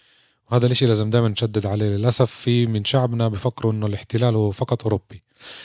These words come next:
بس كل شعب أجنبي هو محتل، حتى لو بغض النظر من وين إجا.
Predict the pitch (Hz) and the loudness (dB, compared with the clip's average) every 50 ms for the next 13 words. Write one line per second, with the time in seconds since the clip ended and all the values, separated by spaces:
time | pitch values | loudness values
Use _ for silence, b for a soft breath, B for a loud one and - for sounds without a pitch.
0 | B B B B B B B - 95 - - - - - 170 175 160 147 135 127 | B B B B B B B -4 -2 -2 -2 -2 2 2 4 6 6 6 6 6
1 | 117 110 - - - 135 123 113 107 104 123 131 117 107 120 117 110 104 107 110 | 4 4 2 4 4 4 4 4 0 -2 0 0 0 0 2 0 0 0 0 0
2 | 107 95 104 107 104 101 95 85 - - 107 92 85 85 _ _ _ - - - | 0 0 0 -2 -2 -2 -6 -8 -10 -8 -8 -8 -8 -10 _ _ _ -10 -10 -10
3 | _ - 127 120 120 117 113 110 104 107 123 123 113 113 113 120 123 107 113 110 | _ 0 2 4 4 4 4 2 2 0 -2 0 0 -2 0 0 0 2 2 0
4 | 104 104 104 101 104 113 117 110 110 117 113 101 92 | 0 0 -4 -4 -2 0 0 0 0 0 0 0 -2